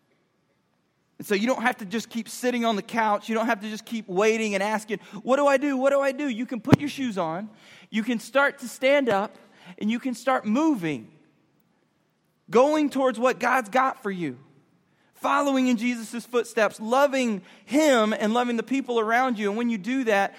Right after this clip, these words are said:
people will see Jesus in you, and they'll get to experience that same breath in their life.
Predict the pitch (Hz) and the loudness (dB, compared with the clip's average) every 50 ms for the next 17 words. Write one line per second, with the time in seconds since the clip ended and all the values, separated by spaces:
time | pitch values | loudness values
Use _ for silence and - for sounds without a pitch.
0 | - - - _ - 233 269 254 - 247 233 214 190 226 254 254 247 - - 262 | -18 -20 -16 _ -2 0 0 0 0 -2 -4 -2 0 2 2 2 0 -2 -4 -4
1 | 240 226 180 170 214 247 254 220 226 220 214 214 - - 226 226 220 214 214 240 | -4 -4 -4 -4 -4 -4 -4 -2 -2 -4 -4 -4 -6 -4 -2 0 0 0 0 0
2 | 277 277 220 156 113 92 - _ - _ _ _ _ _ _ _ _ _ _ _ | 0 0 -2 -4 -6 -8 -14 _ -20 _ _ _ _ _ _ _ _ _ _ _
3 | _ _ _ _ _ _ _ _ _ _ _ _ _ 165 180 196 226 254 247 202 | _ _ _ _ _ _ _ _ _ _ _ _ _ -4 -2 2 2 2 0 0
4 | 226 220 220 - 185 175 - - - 185 185 175 170 - - 160 156 - - - | -4 -6 -4 -4 -6 -6 -6 -10 -6 -4 -4 -4 -4 -6 -6 -8 -8 -8 -8 -6
5 | 196 190 196 185 170 160 175 175 156 - - - - - _ _ _ _ _ _ | -4 -4 -2 -4 -2 -2 -2 -2 -4 -6 -10 -18 -20 -20 _ _ _ _ _ _
6 | _ _ _ _ _ _ _ _ _ _ _ _ _ _ _ _ _ _ _ _ | _ _ _ _ _ _ _ _ _ _ _ _ _ _ _ _ _ _ _ _
7 | _ _ _ - 147 151 151 151 135 - - - - | _ _ _ -8 -6 -4 -4 -4 -4 -6 -10 -14 -18